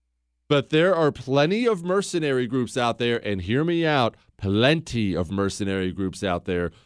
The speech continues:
who are more than happy to go in and liquidate a village for you if you'd like. "Oh, some natural resources in there? Do I have any problem killing all the villagers?" "No, no, I don't, and neither do my men.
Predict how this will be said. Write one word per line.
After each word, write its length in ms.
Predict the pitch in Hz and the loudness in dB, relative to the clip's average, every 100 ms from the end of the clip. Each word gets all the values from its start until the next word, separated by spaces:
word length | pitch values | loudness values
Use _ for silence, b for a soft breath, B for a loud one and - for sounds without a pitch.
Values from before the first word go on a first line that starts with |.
| b b | b b
who 140 | 131 | 0
are 100 | 127 | 0
more 420 | 107 107 120 139 151 | -2 -2 -2 0 -2
than 160 | 170 | -2
happy 400 | 135 151 160 147 | 0 0 0 0
to 100 | 120 | 0
go 300 | 98 127 123 | 0 2 2
in 280 | 120 120 117 | 2 0 -2
and 480 | 120 110 104 95 82 _ _ _ _ _ _ _ _ _ _ _ _ _ _ _ _ | -4 -2 -2 -4 -10 _ _ _ _ _ _ _ _ _ _ _ _ _ _ _ _
liquidate 540 | 92 117 - 117 120 107 | -4 -4 -2 -2 0 -2
a 40 | |
village 460 | 92 113 120 120 - | -2 -2 -2 -4 -10
for 240 | - 123 | -6 -6
you 220 | 123 131 123 | -4 -6 -8
if 200 | 110 113 | -10 -10
you'd 180 | 117 | -8
like. 300 | 117 117 127 165 _ _ _ _ _ _ _ _ - | -6 -6 -8 -14 _ _ _ _ _ _ _ _ -2
"Oh, 340 | 180 233 180 | 2 4 2
some 220 | 135 175 165 | 0 0 2
natural 400 | 175 185 180 165 | 2 2 0 2
resources 640 | 190 190 208 196 196 214 | 0 0 0 0 -4 -2
in 140 | 214 | -2
there? 360 | 214 220 233 214 _ _ _ _ _ 139 | -2 -2 -4 -8 _ _ _ _ _ -2
Do 120 | 160 | 2
I 80 | 185 | 2
have 120 | 214 | 2
any 120 | 214 | 0
problem 400 | 220 220 226 220 | 2 2 2 -2
killing 340 | 233 240 240 | 0 0 2
all 140 | 233 233 | 0 -2
the 80 | 220 | -2
villagers?" 460 | 240 240 233 190 | -4 -6 -4 -2
"No, 280 | 196 185 135 | 2 2 2
no, 200 | 127 113 | 0 0
I 100 | 107 | 0
don't, 220 | 107 101 | 0 -2
and 120 | 98 | -2
neither 240 | 98 98 90 | -2 -2 -2
do 120 | 90 | -4
my 160 | 85 80 | -4 -4
men. 320 | 82 69 | -6 -8